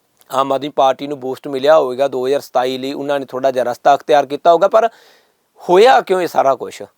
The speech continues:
ਆਮ ਆਦਮੀ ਪਾਰਟੀ ਦਾ ਵੋਟ ਬੈਂਕ ਕਿਉਂ ਵਧਿਆ? ਕਿਉਂਕਿ ਜਿਹੜਾ ਅਕਾਲੀ ਦਲ ਦਾ ਡੈੱਡ ਹੋਇਆ ਵੋਟ ਬੈਂਕ ਸੀ ਨਾ, ਜਿਹੜਾ ਅਕਾਲੀ ਦਲ ਨੂੰ, ਅ, ਲੀਡਰਸ਼ਿਪ ਤੋਂ, ਲੀਡਰਸ਼ਿਪ ਨੇ ਸਾਂਭਿਆ ਨਹੀਂ,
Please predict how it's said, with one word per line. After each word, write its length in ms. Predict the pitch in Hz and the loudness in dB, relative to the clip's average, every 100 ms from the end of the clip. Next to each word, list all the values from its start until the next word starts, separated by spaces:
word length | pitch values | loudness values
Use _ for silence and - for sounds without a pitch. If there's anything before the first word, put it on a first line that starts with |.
| _ _ _ _ _ _ _ _ _ _ _ | _ _ _ _ _ _ _ _ _ _ _
ਆਮ 220 | 156 165 180 | -2 0 0
ਆਦਮੀ 160 | 190 | -2
ਪਾਰਟੀ 300 | 196 175 165 | 0 0 0
ਦਾ 100 | 185 | -2
ਵੋਟ 360 | 147 131 165 214 | -4 -2 0 0
ਬੈਂਕ 260 | 196 196 | -2 -6
ਕਿਉਂ 240 | 170 147 131 | -6 -4 -4
ਵਧਿਆ? 300 | 120 117 104 _ _ _ | -4 -6 -10 _ _ _
ਕਿਉਂਕਿ 180 | - 339 | -6 0
ਜਿਹੜਾ 160 | - - | 2 0
ਅਕਾਲੀ 380 | - 156 160 202 | -2 0 0 0
ਦਲ 140 | 196 | 0
ਦਾ 100 | 196 | 0
ਡੈੱਡ 380 | 156 123 135 147 | -2 -4 -4 2
ਹੋਇਆ 200 | 220 175 | 2 2
ਵੋਟ 260 | 131 139 120 | 0 -6 -6
ਬੈਂਕ 260 | 127 151 | -10 -10
ਸੀ 160 | 147 110 | -12 -10
ਨਾ, 160 | 131 190 _ _ | -10 -12 _ _
ਜਿਹੜਾ 240 | 123 143 - | -6 -4 -2
ਅਕਾਲੀ 260 | - 139 139 | 0 -2 0
ਦਲ 200 | 139 135 | -2 -2
ਨੂੰ, 420 | 139 139 139 - | -8 -8 -8 -8
ਅ, 140 | - 127 | -6 -4
ਲੀਡਰਸ਼ਿਪ 560 | 131 127 143 - 139 | -4 -8 -6 -4 -4
ਤੋਂ, 400 | - 143 143 139 | -4 -4 -2 -2
ਲੀਡਰਸ਼ਿਪ 500 | 135 127 135 131 143 | -2 -2 -2 -2 -2
ਨੇ 160 | 143 143 | 0 0
ਸਾਂਭਿਆ 460 | - 131 165 180 143 | 0 -4 0 0 0
ਨਹੀਂ, 160 | 139 | -6